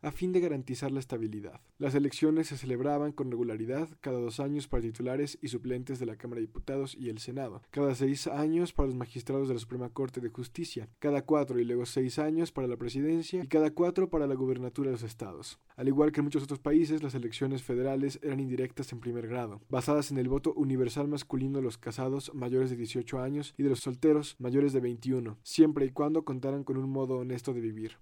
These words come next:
Dado el perfil demográfico de la sociedad mexicana, en mil ochocientos ochenta votaron unos trece mil electores, de los cuales unos doce mil sufragios fueron para Manuel González.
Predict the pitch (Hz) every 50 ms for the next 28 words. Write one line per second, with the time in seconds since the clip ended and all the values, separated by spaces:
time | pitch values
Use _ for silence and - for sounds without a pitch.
0 | - - - 147 147 143 139 139 139 127 - 147 151 147 135 131 131 135 131 127
1 | 143 135 - 127 113 110 - 135 127 127 127 120 123 127 - - 165 165 165 165
2 | 170 170 165 - _ - - 139 135 143 147 143 147 120 135 135 135 135 131 120
3 | 120 - 156 156 151 170 151 139 127 123 - 139 139 135 135 139 139 139 135 -
4 | - 139 127 - 127 127 139 143 143 131 120 113 - - - 147 147 156 151 -
5 | - - 143 143 135 127 - 147 151 151 151 151 160 - 170 139 139 135 131 113
6 | 120 123 127 131 127 - - - 139 139 135 - - 147 135 - - - 139 135
7 | 131 127 127 135 127 120 117 113 117 120 120 120 120 117 110 110 - 113 101 87
8 | 101 110 - -